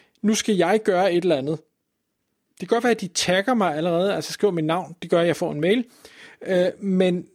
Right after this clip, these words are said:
men jeg læg-, kigger i den her kolonne, og hvis der er noget i den kolonne, så er det, fordi jeg skal gøre et eller andet. Det kan være, at jeg skal svare på et spørgsmål. Når jeg svarer på spørgsmål, flytter jeg tilbage i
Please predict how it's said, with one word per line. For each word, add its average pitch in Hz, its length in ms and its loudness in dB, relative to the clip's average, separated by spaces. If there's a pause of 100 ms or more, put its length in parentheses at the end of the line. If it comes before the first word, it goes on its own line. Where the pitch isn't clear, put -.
(160)
men 180 240 -2
jeg 180 80 0
læg-, 202 220 0
kigger 226 200 2
i - 20 4
den 196 100 -2
her 202 80 0
kolonne, 165 340 2
og 185 40 -2
hvis 165 100 -4
der 196 100 -2
er 202 40 -2
noget 202 180 4
i - 20 -2
den 180 80 -4
kolonne, 165 280 0
så - 80 -4
er - 20 -4
det, 170 60 -8
fordi 170 240 -6
jeg 175 120 0
skal - 160 -12
gøre 165 160 2
et 151 80 0
eller 139 120 -4
andet. 135 160 -6
Det 202 80 -8
kan 233 60 -6
være, 226 80 2
at - 20 2
jeg 196 60 0
skal 190 140 -10
svare 196 140 0
på 202 100 0
et 170 80 -2
spørgsmål. 202 420 0
Når 160 80 -4
jeg 151 100 -2
svarer 185 180 0
på 202 80 -4
spørgsmål, 185 420 -2
flytter 170 320 2
jeg 147 120 0
tilbage 170 380 0
i 165 260 -8